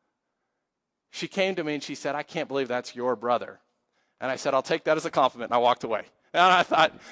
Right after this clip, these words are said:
"This is the way things are." But you know what happened? Her perspective changed totally as I kept proving who I was over and over and over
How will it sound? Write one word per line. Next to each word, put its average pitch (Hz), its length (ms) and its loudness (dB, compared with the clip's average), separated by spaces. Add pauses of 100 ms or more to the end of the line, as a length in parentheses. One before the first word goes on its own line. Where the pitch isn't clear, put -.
(120)
"This 202 180 4
is 202 120 -4
the 202 80 0
way 190 180 6
things 185 260 -4
are." 175 160 4 (220)
But 196 180 2
you 214 60 -2
know 214 200 4 (200)
what 190 220 8
happened? 180 500 -2
Her 247 400 4
perspective 196 680 0
changed - 680 -8
totally 175 580 -4 (1200)
as 156 140 -2
I 185 140 0
kept - 360 -6
proving 170 460 -6
who 143 200 -6
I 139 120 0
was 127 320 -4 (140)
over 123 420 -6 (160)
and 113 220 -12
over 131 400 -6 (240)
and 127 240 -6
over 127 380 -2